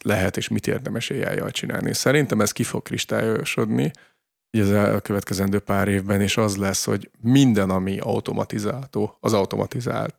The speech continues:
lesz. Viszont minden, amire ugy-, ugyanúgy kell a, az emberi input, a, a, nem tudom, a szép érzék, stílusérzék, kreativitás, stb., az, az pedig, ö, ugyanúgy emberi kezekben lesz, és igazából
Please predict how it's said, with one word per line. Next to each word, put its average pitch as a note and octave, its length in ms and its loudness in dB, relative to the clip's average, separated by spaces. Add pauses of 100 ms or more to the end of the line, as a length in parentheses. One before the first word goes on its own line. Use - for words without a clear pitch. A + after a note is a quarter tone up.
lesz. - 480 -4 (580)
Viszont G#2 320 4
minden, A2 320 6
amire G2 360 0
ugy-, G2 200 -4
ugyanúgy G2 460 2
kell G2 340 -2
a, - 260 0 (460)
az G#2+ 160 -2
emberi G2+ 380 4
input, F#2+ 380 0
a, G2 120 0
a, F#2 480 0 (500)
nem F#2+ 160 2
tudom, - 160 0
a - 40 -6
szép - 380 2
érzék, G2 360 4
stílusérzék, G2+ 840 0
kreativitás, G2+ 840 0
stb., G#2+ 540 4 (480)
az, A#2 200 0 (140)
az A2 240 2
pedig, A#2 500 4
ö, A2+ 200 8
ugyanúgy G#2+ 580 4
emberi G2+ 380 2
kezekben G2+ 560 2
lesz, G2+ 240 4
és - 140 0
igazából A2 440 4